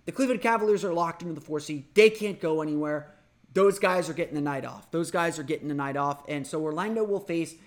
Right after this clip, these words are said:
a severely depleted Cleveland Cavaliers team. Whether they play their full complement, whether they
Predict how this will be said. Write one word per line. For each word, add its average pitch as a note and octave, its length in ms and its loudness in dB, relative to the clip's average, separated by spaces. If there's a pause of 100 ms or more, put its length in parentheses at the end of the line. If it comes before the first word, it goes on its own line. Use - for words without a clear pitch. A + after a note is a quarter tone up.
(240)
a E3+ 80 2
severely F#3+ 800 -2
depleted F3 540 -4
Cleveland D3 340 -6
Cavaliers C3+ 600 -8
team. B2 320 -12 (880)
Whether G3+ 340 8
they G#3 160 4
play G3 260 0
their F3 140 0
full E3+ 320 -10 (100)
complement, D#3+ 540 -6
whether D#3 260 -4
they C#3+ 300 -6